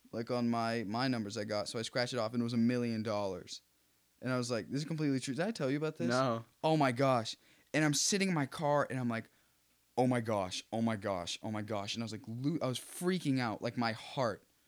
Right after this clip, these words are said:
Speaker 1: was like, I actually genuinely, I can't
Speaker 2: Damn,
Speaker 1: imagine.
Speaker 2: that's fucked up. I
Speaker 1: And
Speaker 2: would, <laughs>
Speaker 1: I
Speaker 2: I would
Speaker 1: scratched the
Speaker 2: hate it.
Speaker 1: top just to make sure, and it was, like, a forty-two. And I was like,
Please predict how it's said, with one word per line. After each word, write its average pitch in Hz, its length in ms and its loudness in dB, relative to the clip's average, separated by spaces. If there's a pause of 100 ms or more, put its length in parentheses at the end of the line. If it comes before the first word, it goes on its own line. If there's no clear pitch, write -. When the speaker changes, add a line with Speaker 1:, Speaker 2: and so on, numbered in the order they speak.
(240)
Speaker 1:
was 123 160 0
like, 113 220 0
I 123 120 6
actually 139 360 4
genuinely, 135 640 2
I 123 140 0
can't 107 160 0 (100)
Speaker 2:
Damn, 156 80 4
Speaker 1:
imagine. 123 420 2
Speaker 2:
that's 123 220 2
fucked 113 320 -4
up. 104 300 -2 (120)
I 127 120 6
Speaker 1:
And 143 100 8
Speaker 2:
would, - 0 -
<laughs> 139 60 8
Speaker 1:
I 147 60 10
Speaker 2:
I - 20 6
would 147 80 6
Speaker 1:
scratched 170 420 8
the 165 60 2
Speaker 2:
hate 156 80 0
it. - 20 0
Speaker 1:
top 165 220 4
just 147 180 -2
to 151 60 -4
make 147 160 0
sure, 151 220 0
and 139 140 0
it 139 40 4
was, 131 160 -2
like, 120 100 -6
a 113 60 -8
forty-two. 117 840 -4
And 123 80 -6
I 123 60 -2
was 123 140 -6
like, 113 180 -8